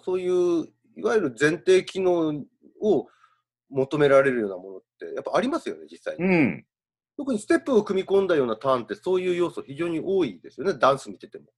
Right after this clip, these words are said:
Speaker 2: うん。
Speaker 1: うん。でも一方で、その、えー、体のその柔らかさがある程度確保されてないで、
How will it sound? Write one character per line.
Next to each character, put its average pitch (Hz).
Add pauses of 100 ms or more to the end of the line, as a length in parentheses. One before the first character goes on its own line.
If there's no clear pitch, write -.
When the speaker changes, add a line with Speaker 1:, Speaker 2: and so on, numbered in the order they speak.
(300)
Speaker 2:
う 175
ん。 139 (680)
Speaker 1:
う 113
ん。 87 (800)
で 269
も 240
一 233 (180)
方 339
で、 294
そ 220
の、 190 (720)
え 170
ー、 - (460)
体 269
の 269
そ 247
の 254
柔 226
ら 262
か 262
さ 254 (800)
が 220
あ 262
る 277
程 220
度 175
確 190
保 175
さ 156
れ 147
て 147
な 151
い 147
で、 123